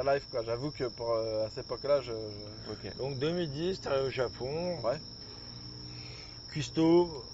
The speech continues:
Speaker 3: plein d'expérience.
Speaker 1: Cuistot, plein d'expérience. J'ai un taf, euh, que j'avais trou-, euh, que j'avais trouvé sur Internet. Euh, elle me fait,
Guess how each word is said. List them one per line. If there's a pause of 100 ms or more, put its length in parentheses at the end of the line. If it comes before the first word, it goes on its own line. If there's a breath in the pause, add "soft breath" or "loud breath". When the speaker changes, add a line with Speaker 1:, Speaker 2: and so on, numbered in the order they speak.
Speaker 3:
plein
d'expérience.
Speaker 1:
Cuistot,
plein
d'expérience.
J'ai
un
taf,
euh,
que
j'avais
trou-,
euh, (100)
que
j'avais
trouvé
sur
Internet. (100)
Euh,
elle
me (140)
fait,